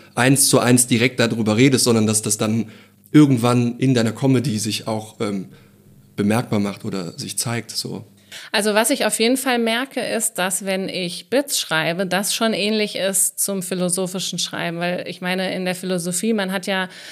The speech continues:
Speaker 2: ein Problem, was man lösen möchte, irgendwie ein Konzept, was man noch klarer machen will und man hat ja dann auch eine Argumentationsstruktur mit einer Schlussfolgerung, die auch so logisch, äh, kohärent zusammenhängen muss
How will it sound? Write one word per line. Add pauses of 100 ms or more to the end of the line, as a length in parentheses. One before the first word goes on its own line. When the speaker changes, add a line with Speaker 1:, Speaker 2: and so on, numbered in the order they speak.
(280)
Speaker 2:
ein
Problem,
was
man
lösen
möchte,
irgendwie (360)
ein
Konzept,
was
man
noch
klarer
machen
will
und
man
hat
ja
dann
auch
eine
Argumentationsstruktur
mit
einer
Schlussfolgerung,
die
auch
so
logisch,
äh,
kohärent
zusammenhängen
muss